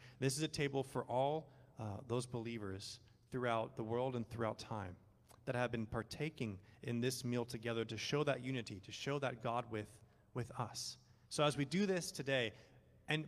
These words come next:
particularly on Fourth of July, right? Let's imagine Americans across our country doing this, and then together also people across the world all doing this together because God is with us.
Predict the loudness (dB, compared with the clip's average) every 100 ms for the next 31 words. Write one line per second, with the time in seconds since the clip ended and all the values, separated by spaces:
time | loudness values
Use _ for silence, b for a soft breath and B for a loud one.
0 | 0 0 2 2 4 2 2 0 0 0
1 | 2 2 2 0 -8 -20 0 4 4 2
2 | B B 4 6 8 10 8 8 4 0
3 | -2 4 8 6 4 2 0 4 4 4
4 | 0 -6 -10 0 0 4 4 6 6 6
5 | 6 4 2 2 6 4 2 -4 2 4
6 | 6 6 6 6 4 2 2 B B -2
7 | 2 4 2 0 -2 -2 -4 -4 0 2
8 | 0 -2 b b b b b -20 _ 4
9 | 4 6 4 4 0 -4 -4 -4 -4 -8
10 | -14 -20 -20 -20 -8 -2 0 2 2 2
11 | 0 0 0 -2 -12 -20 -20 -20 -20 -20
12 | -8 -6 -4 -6 -10